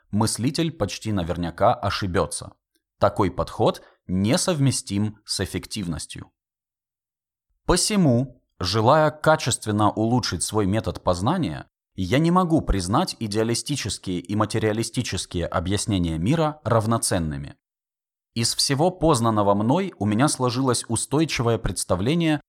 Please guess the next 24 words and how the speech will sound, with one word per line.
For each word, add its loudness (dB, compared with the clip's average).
что 0
материалисты 0
занимаются 0
познанием 2
единого 2
для 0
всех -2
материального 2
мира – 2
описание 0
которого 2
их -4
устами 2
звучит -4
в -2
основном 2
и -4
почти -2
полностью 0
так, 2
как -4
его 0
наблюдаю 0
я, -2